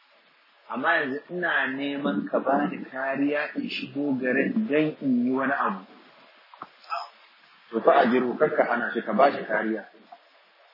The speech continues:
Hatta yasma'a kalam Allah, dan ya shigo har ya ji zancen Allah da kunnensa. In ya ji zancen Allah aka karanta masa ayoyin Allah,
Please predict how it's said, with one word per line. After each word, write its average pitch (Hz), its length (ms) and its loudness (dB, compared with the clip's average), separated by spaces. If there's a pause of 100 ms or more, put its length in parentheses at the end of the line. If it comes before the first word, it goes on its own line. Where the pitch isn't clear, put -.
(960)
Hatta 220 320 4
yasma'a 185 380 2
kalam 151 280 -4
Allah, 139 280 -2 (120)
dan 185 220 -4
ya 147 80 -12
shigo 165 480 -10
har 175 160 -2
ya 170 200 -4
ji 135 120 -6
zancen 117 480 -6
Allah 123 380 -6 (1000)
da 120 140 -6
kunnensa. 113 680 -4 (1200)
In 175 160 -2
ya 202 120 2
ji 208 140 2
zancen 175 340 4
Allah 180 380 6
aka - 160 -6
karanta 170 320 -4
masa 175 220 -4
ayoyin 170 340 0
Allah, 175 320 -6